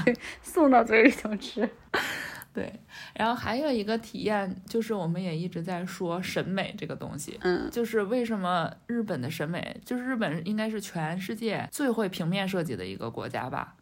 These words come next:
Speaker 1: 嗯。
Speaker 2: 就包括我们前面说的，它每一个，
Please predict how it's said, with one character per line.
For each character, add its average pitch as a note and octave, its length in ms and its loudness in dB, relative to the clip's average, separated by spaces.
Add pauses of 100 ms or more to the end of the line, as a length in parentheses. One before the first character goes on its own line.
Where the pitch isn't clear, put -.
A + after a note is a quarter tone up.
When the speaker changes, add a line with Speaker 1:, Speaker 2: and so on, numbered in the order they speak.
Speaker 1:
嗯。 G3+ 400 0 (120)
Speaker 2:
就 C#4 340 2
包 A#3 200 4
括 A#3+ 140 0
我 F#3+ 60 2
们 C3+ 180 -2
前 - 160 -6
面 F3 140 -2
说 G3+ 260 0
的， F#3+ 160 -2
它 F#3 160 -4
每 F#3 180 -2
一 G2 140 -6
个， E3+ 480 0